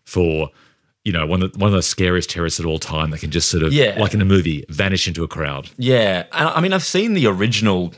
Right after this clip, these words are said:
Speaker 2: The Day of the Jackal, I think nineteen seventy-three or something. Um, and it's also not much to do with Carlos the Jackal, but this has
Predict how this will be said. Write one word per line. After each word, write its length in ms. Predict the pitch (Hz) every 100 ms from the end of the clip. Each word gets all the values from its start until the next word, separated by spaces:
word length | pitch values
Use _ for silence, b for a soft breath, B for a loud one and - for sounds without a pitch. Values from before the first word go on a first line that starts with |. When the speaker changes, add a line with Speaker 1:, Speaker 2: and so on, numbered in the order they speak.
| -
Speaker 2:
The 260 | 87 92 101
Day 220 | 95 87
of 140 | 87
the 60 | 87
Jackal, 480 | 90 92 - 90 87
I 60 |
think 180 | 90 110
nineteen 580 | 92 92 90 90 92 87
seventy-three 1600 | 82 - - - 95 87 90 87 - - 95 95 95 101 104 113 - _ -
or 140 | 104
something. 380 | 110 120 135 143 -
Um, 280 | - 104 98 B B B B _ -
and 140 | 139
it's 340 | 185 143 - - _ _ -
also 320 | 143 139 101
not 280 | 90 92 - _ _ _ _ _
much 280 | 107 95 -
to 40 | 101
do 200 | 104 104
with 160 | 101
Carlos 340 | - 104 95 -
the 60 |
Jackal, 360 | 98 113 - 143
but 260 | 110 - 113
this 220 | 143 135
has 540 | 117 117 110 101 -